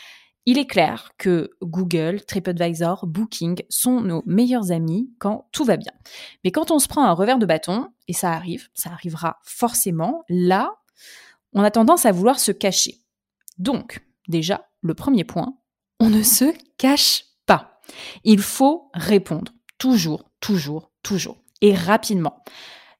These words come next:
Là, dans ce cas, ce que je conseille, c'est répondre en vingt-quatre heures si c'est sur les réseaux sociaux,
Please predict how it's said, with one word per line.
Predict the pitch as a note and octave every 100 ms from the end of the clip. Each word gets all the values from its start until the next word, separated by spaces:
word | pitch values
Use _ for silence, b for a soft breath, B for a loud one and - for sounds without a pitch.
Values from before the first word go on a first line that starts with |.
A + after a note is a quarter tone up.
| _ -
Là, | A3 C#4 B3+
dans | F3 F3+
ce | F3
cas, | - B3 D#4
ce | -
que | F#3+
je | E3+
conseille, | F3+ E3+ F#3+ F#3 B3 -
c'est | - - F3 - _ _ _ -
répondre | F3 A#3 A#3 A3 F#3+ - -
en | F3 - _ _ _ -
vingt-quatre | G#3 C4 B3+ A#3+ G3
heures | F3 - -
si | - F#3+
c'est | F3 G3+
sur | - F#3
les | E3+
réseaux | E3+ D#3+
sociaux, | D#3 E3 - F3+ B3+